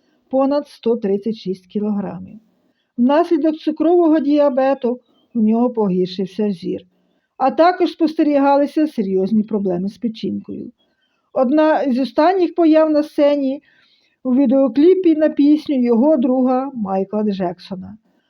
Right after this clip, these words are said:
А останньою роботою актора мала стати озвучення злої бабусі у мультфільмі «Людина-жук». Але цей проект так і не був реалізований.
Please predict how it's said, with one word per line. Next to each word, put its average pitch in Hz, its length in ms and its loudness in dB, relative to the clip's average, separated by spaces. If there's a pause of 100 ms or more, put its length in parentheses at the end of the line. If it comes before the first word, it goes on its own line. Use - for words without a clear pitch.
(160)
А 254 160 2
останньою 359 580 4
роботою 311 540 4
актора 285 560 0 (440)
мала 302 360 4
стати 269 520 0
озвучення 294 760 2
злої 233 340 2
бабусі 202 720 -2 (280)
у 269 120 -4
мультфільмі 294 720 2 (260)
«Людина-жук». 202 920 0 (420)
Але 285 320 2
цей 330 300 2
проект 294 500 2 (340)
так 330 300 2
і 330 80 4
не 269 140 2
був 226 380 0
реалізований. 196 960 0